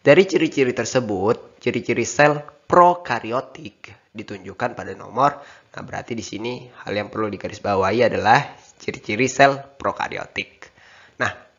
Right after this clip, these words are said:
di sini untuk pernyataannya, pertama, materi inti tidak memiliki membran. Kemudian kedua, D N A berada di dalam nukleolus. Ketiga, tidak memiliki organel. Dan keempat, materi inti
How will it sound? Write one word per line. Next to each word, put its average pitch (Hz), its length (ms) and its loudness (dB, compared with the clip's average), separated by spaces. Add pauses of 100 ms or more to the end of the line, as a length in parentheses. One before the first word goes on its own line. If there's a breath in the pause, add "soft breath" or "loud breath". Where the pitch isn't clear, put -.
(340)
di - 100 -18
sini 170 540 2
untuk - 320 -2
pernyataannya, 127 720 2
pertama, 110 560 2
materi 127 480 2
inti 117 400 -4
tidak 107 340 0
memiliki 104 460 -8
membran. 101 480 2 (400 soft breath)
Kemudian 107 320 -14
kedua, 110 640 -2
D 123 240 -4
N - 80 -20
A 143 80 -4
berada 110 320 -6
di 110 160 -8
dalam 98 320 -8
nukleolus. 101 880 -8 (320)
Ketiga, 165 480 0
tidak 127 260 -4
memiliki 110 380 -8
organel. 110 580 -4 (140)
Dan - 240 -12
keempat, - 640 -2
materi 123 400 -4
inti 127 180 -8